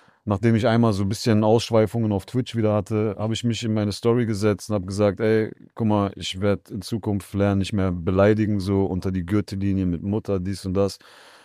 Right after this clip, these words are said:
Nicht, weil er mir irgendwas Gutes getan hat oder weil er sich irgendwie verhält, dass man auch nur einen Meter Gnade mit ihm haben sollte. Er ist leider Gottes ein Mensch, der immer wieder ausstrahlt, dass er genau so eine Sprache braucht, um wenigstens etwas eingenordet zu sein.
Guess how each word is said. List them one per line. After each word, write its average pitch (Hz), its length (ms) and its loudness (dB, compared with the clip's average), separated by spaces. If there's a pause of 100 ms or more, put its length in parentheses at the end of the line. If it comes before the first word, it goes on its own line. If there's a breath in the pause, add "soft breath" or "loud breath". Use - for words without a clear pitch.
(220 soft breath)
Nicht, 135 260 4
weil 127 160 8
er 123 80 8
mir 123 240 4
irgendwas 139 540 4
Gutes 131 320 0
getan 120 360 2
hat 110 140 4
oder 107 180 2
weil 110 120 2
er 110 60 -2
sich 110 280 -6
irgendwie 131 680 2
verhält, 123 540 0
dass 113 160 -2
man 113 180 -2
auch 110 160 0
nur 120 280 0
einen 139 320 2
Meter 131 260 2
Gnade 117 320 2
mit 110 220 0
ihm 107 100 0
haben 101 220 2
sollte. 107 360 0
Er 120 160 2
ist 131 140 0
leider 127 340 4
Gottes 120 280 0
ein 113 180 -2
Mensch, 120 280 0
der 110 200 0
immer 131 240 2
wieder 113 200 0
ausstrahlt, 113 540 0
dass 104 140 -4
er 104 120 -4
genau 110 340 2
so 110 160 0
eine 117 160 0
Sprache 110 420 0
braucht, 104 360 0
um 98 120 -2
wenigstens 113 400 -2
etwas 113 320 0
eingenordet 95 600 0
zu 98 100 -8
sein. 98 300 0